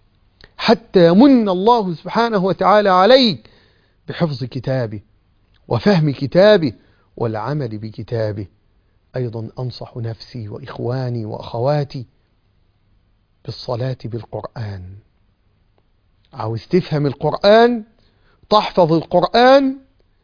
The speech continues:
وتكون من أهل القرآن، صل بالقرآن. نعم، كما كان يفعل الصحابة رضي الله عنهم. ثبت عن زيد بن أسلم عن أبيه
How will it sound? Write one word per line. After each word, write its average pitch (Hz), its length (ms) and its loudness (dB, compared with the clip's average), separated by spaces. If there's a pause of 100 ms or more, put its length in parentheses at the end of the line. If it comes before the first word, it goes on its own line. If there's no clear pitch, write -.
(160)
وتكون 233 420 2
من 233 200 2
أهل 247 260 4
القرآن، 254 680 2 (480)
صل 208 420 0
بالقرآن. 123 760 -8 (960)
نعم، 131 380 -6
كما 113 200 -8
كان 156 260 -4
يفعل 143 380 -6
الصحابة 175 640 -6 (760)
رضي 139 220 0
الله 175 320 2
عنهم. 180 400 -2 (840)
ثبت 147 600 0 (220)
عن 123 160 -4
زيد 143 240 -2
بن 123 180 -8
أسلم 139 460 -6
عن 117 180 -8
أبيه 190 360 -2